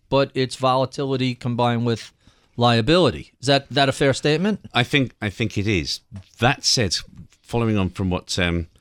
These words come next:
Speaker 2: uh, from what Christine just said, yes, it's important to have a number, but there is a risk that you drift into the fallacy. This was a comment that more than one person made. You drift into the fallacy of the street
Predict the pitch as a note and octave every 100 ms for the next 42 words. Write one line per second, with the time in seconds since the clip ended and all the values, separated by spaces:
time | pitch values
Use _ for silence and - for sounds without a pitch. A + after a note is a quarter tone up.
0 | _ _ _ F#2+ F2 C2 F#2 E2+ - A#2
1 | - - F2 D#2 D2+ - - D2+ - F#2+
2 | G#2 - - - _ _ - - - _
3 | G2+ G2 - C#3+ - E3+ - - G2+ A2
4 | G2+ F#2+ F#2+ F2+ C#2 - _ - - -
5 | G2 - F#2+ G2+ F#2+ G2+ A#2 F3+ - -
6 | - - - G2+ F2+ - A2+ - - -
7 | G2+ F2+ - F#2+ - A2 G#2 - G2+ F#2
8 | - - - _ - - G#2+ - B2+ A#2
9 | - A2+ E2+ F#2+ A2 C3+ A2+ G#2 G#2 F#2
10 | G2+ F#2+ F#2 G#2 G#2 - A#2+ - A#2+ A2
11 | A2 G#2+ G2+ G2+ - - - - D#3+ -